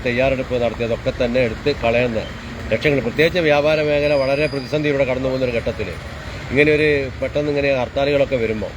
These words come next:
ഒരുപാട് നഷ്ടം സഹിക്കുന്ന, അല്ല, ആത്മഹത്യൻ്റെ പക്കത്ത് ഓരോ വ്യാപാരികൾ, കടക്കണിയുള്ള വ്യാപാരികൾ എങ്ങനെയെങ്കിലും രക്ഷപ്പെടാനുള്ള തത്രപ്പാടിലാണ്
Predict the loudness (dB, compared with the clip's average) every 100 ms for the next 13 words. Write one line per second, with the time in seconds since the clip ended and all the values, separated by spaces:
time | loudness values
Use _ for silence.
0 | -12 -14 -14 -4 0 4 4 4 0 -2
1 | -2 -2 0 0 0 -4 -6 -6 -4 -2
2 | -2 -2 0 2 2 2 2 2 0 2
3 | 4 4 2 2 0 -2 -8 -12 -8 -2
4 | 0 2 2 2 2 2 2 2 2 2
5 | 0 0 0 2 0 2 -2 -4 -8 -14
6 | -4 0 0 2 2 2 2 2 2 0
7 | 2 4 4 2 0